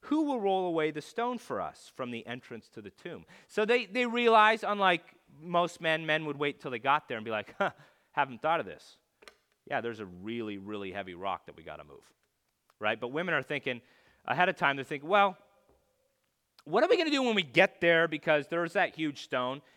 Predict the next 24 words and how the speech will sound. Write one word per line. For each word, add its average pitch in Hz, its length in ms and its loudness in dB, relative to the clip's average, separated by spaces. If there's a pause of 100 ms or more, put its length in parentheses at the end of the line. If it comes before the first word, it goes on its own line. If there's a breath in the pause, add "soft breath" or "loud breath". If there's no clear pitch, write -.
It's 135 180 -8
like 143 140 0
a 120 60 -2
three 165 240 -2
hundred 156 180 0
pound 139 220 0
stone 135 300 -6
that 113 100 -14
we 127 100 -6
can't 131 240 -4
roll 120 180 -6
away. 120 200 -2
It's 131 160 -10
too 170 180 -6
big. 127 240 -2
It's - 140 -12
too 143 160 -12
large." 107 480 -6 (3750 soft breath)
And 131 160 -4
then 185 240 0
when 170 140 -2
they 151 140 -2
get 135 300 -8
there, 64 260 -16